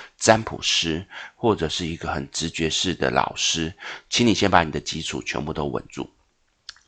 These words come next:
把所有的基础稳住之后，你再慢慢的去训练，借，借由一些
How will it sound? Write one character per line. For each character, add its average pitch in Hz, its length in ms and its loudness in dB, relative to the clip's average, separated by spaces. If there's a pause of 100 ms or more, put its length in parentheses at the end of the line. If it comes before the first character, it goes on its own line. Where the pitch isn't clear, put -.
把 90 100 6
所 113 140 4
有 120 60 8
的 104 60 2
基 110 160 0
础 87 140 -2
稳 67 160 -4
住 85 100 -8
之 82 140 -4
后， 90 300 4 (320)
你 85 120 2
再 95 160 6
慢 92 160 4
慢 82 140 -2
的 76 80 -2
去 82 140 -4
训 80 320 -2
练， 76 200 -4 (380)
借， 135 480 8
借 143 220 8
由 82 160 6
一 98 80 2
些 87 360 4